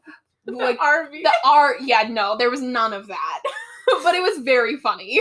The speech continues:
Speaker 1: But, like, even then, like, that scene, the entire sequence of the se-,
Speaker 2: So
Speaker 1: movie was, like,
Speaker 2: funny.
Speaker 1: golden.
Speaker 2: So
Speaker 1: So, in the,
Speaker 2: funny.
Speaker 1: in this, the movie, they're running out.
Speaker 2: Yep.
Speaker 1: Um,
Speaker 2: They steal their car.
Speaker 1: they s-, they're stealing, um, Mike and Karen's car.
Speaker 2: Yep.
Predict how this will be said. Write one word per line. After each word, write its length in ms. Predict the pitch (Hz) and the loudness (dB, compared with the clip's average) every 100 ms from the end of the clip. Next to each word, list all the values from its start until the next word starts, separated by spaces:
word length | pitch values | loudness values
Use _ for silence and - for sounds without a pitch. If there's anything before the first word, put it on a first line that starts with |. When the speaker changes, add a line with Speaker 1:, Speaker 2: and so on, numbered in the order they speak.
| 453 | 0
Speaker 1:
But, 140 | 508 392 | -2 -4
like, 140 | 427 | -4
even 340 | 370 453 466 349 | -4 -4 -4 -4
then, 320 | 277 262 254 | -4 -6 -10
like, 220 | 262 240 269 | -16 -12 -4
that 440 | 262 262 254 - - - | -2 -2 -6 -10 -16 -12
scene, 360 | 359 349 339 277 | -8 -8 -8 -8
the 140 | 302 | -8
entire 540 | 311 - - 254 240 254 | -8 -16 -12 -10 -10 -16
sequence 420 | 226 220 226 220 | -20 -20 -20 -20
of 60 | 226 | -18
the 120 | 202 | -16
se-, 120 | 196 | -14
Speaker 2:
So 320 | - 226 220 | -14 -10 -8
Speaker 1:
movie 120 | 196 196 | -8 -10
was, 200 | 208 214 | -10 -8
like, 120 | 202 - | -8 -10
Speaker 2:
funny. 200 | 226 403 | -6 -6
Speaker 1:
golden. 320 | 277 190 180 120 - _ _ _ | -4 -8 -12 -16 -20 _ _ _
Speaker 2:
So 260 | - - 427 | -16 -2 0
Speaker 1:
So, 240 | 427 - - 311 | 0 -2 -4 -4
in 140 | 330 | -4
the, 80 | 381 | -4
Speaker 2:
funny. 100 | - | -6
Speaker 1:
in 200 | 311 311 | -6 -6
this, 160 | 320 - | -8 -10
the 140 | 302 | -12
movie, 280 | 285 262 233 | -10 -8 -6
they're 160 | 220 | -6
running 340 | 214 220 220 202 | -2 0 -2 -4
out. 340 | 170 180 185 - | -10 -10 -12 -6
Speaker 2:
Yep. 240 | 240 208 - - - | -4 -4 -8 -12 -2
Speaker 1:
Um, 440 | 214 208 196 190 | -2 0 -4 -6
Speaker 2:
They 120 | 208 | -8
steal 260 | 220 233 226 | -8 -6 -4
their 140 | 226 | -4
car. 280 | - - 190 | -6 -6 -2
Speaker 1:
they 100 | - | -2
s-, 260 | 302 - - | -2 -8 -10
they're 140 | 247 269 | -8 -8
stealing, 720 | - - 285 320 311 262 240 180 _ _ 247 | -10 -8 -6 -6 -8 -10 -12 -14 _ _ -8
um, 480 | 220 202 196 185 190 - | -8 -8 -12 -14 -18 -16
Mike 240 | 208 185 240 | -12 -10 -12
and 80 | 233 | -16
Karen's 320 | - - 226 | -16 -20 -20
car. 380 | - 220 - 285 | -18 -16 -14 -10
Speaker 2:
Yep. 140 | 233 | -10